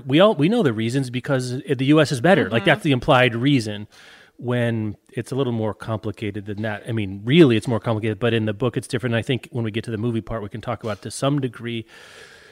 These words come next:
Speaker 1: The dialogue in the book
Speaker 2: <laughs>
Speaker 1: is just pro forma. It's not great.
Speaker 2: No.
Speaker 1: Um, the, the stuff I like in the movie is all from the movie. Um, there's very little that's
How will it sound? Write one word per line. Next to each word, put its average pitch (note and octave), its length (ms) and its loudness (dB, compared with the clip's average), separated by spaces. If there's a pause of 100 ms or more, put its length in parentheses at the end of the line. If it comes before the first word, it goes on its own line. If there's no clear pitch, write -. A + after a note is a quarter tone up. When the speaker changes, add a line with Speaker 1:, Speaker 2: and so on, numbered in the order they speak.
(320)
Speaker 1:
The D3 120 0
dialogue G3 680 4
in E3 100 4
the D3 80 2
book C#3 280 0 (280)
Speaker 2:
<laughs> F3+ 280 -14
Speaker 1:
is B2+ 320 2
just - 640 0
pro C3 180 2
forma. G2+ 460 -10
It's B2+ 160 -6
not D#3 220 2
great. A2+ 360 -4 (300)
Speaker 2:
No. C3 60 -2
Speaker 1:
Um, A#2+ 380 0
the, C3 100 -2
the B2 160 -4
stuff E3+ 280 0
I D#3+ 80 4
like C3 420 -2 (420)
in B2+ 160 0
the A#2 80 0
movie B2 480 0
is A2 140 -2
all A2+ 280 0
from G#2 260 -6
the G2+ 80 -6
movie. G#2+ 540 -4 (500)
Um, G#2 420 -10
there's G#2 160 -6
very B2 200 2
little G#2+ 380 -2
that's - 580 -12